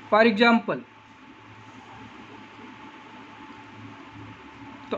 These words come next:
at higher concentration particles form aggregate of size greater than one nanometer। तो हायर कंसंट्रेशन पे क्या होता है, वन नैनोमीटर से बड़ी size, बड़े size का particle बन जाता है,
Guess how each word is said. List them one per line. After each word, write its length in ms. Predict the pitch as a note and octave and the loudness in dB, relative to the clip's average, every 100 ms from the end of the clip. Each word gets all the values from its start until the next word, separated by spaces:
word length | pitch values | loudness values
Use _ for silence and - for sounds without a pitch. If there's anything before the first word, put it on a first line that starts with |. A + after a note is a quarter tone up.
| - | 2
at 180 | G#3+ G#3 | 2 4
higher 260 | F#3+ A3+ | 4 4
concentration 720 | A#3 A#3+ A#3+ A#3+ A#3+ A#3+ B3 C4+ - - - - - | 4 -2 0 -2 -2 -2 -4 -6 -10 -20 -20 -20 -2
particles 480 | F3+ F#3 F#3 A#3+ A#3 | 2 2 2 -2 -2
form 340 | - G#3+ A#3 C4+ - | 2 4 4 2 -4
aggregate 560 | F#3 F#3 G3+ F3 G3 G3+ | -4 -4 -4 0 0 2
of 180 | A3 A#3 | 0 0
size 360 | - E3+ A3+ B3+ - - - - D#3+ | 0 2 2 -2 -14 -20 -20 -14 -2
greater 300 | F#3 A3 G#3+ | 0 2 4
than 180 | G3+ D#3 | 2 0
one 180 | D3+ E3+ | -4 -4
nanometer। 480 | F3+ F3+ F3 - F3+ - - - - - - - - | -6 -6 -8 -10 -14 -16 -20 -20 -20 -20 -20 -20 -4
तो 160 | A3 A#3 C4+ - - D#3+ | 4 4 4 -2 -10 0
हायर 220 | F#3 A3 | 2 2
कंसंट्रेशन 640 | A#3 A#3 A#3+ A#3 A3 A#3 | 0 -2 -2 -4 -2 -2
पे 80 | A3+ | -2
क्या 160 | A#3 A3+ | 2 4
होता 260 | A3 A#3 | 4 0
है, 60 | A#3 | -4
वन 180 | F3+ G3+ | -2 -2
नैनोमीटर 640 | G3+ G3+ G3+ G3 F#3+ G3+ | -2 -2 -4 -6 -4 -4
से 260 | G3 B3 D#4+ - - - - - - - | -2 -4 -4 -12 -20 -20 -20 -20 -18 -8
बड़ी 280 | F#3+ G#3+ A#3 | 2 6 6
size, 420 | A3 G3+ G3+ - F#3 D#3+ | 4 2 2 -2 -12 0
बड़े 200 | G3+ G#3+ | 2 2
size 280 | G3+ G3+ | 2 2
का 100 | G3+ | 0
particle 440 | G#3+ G#3 G3 G3+ G#3+ | 0 0 0 -2 -4
बन 180 | G#3 G3+ | -2 2
जाता 300 | G3+ G3+ G#3 | 0 0 -4
है, 160 | G3 | -6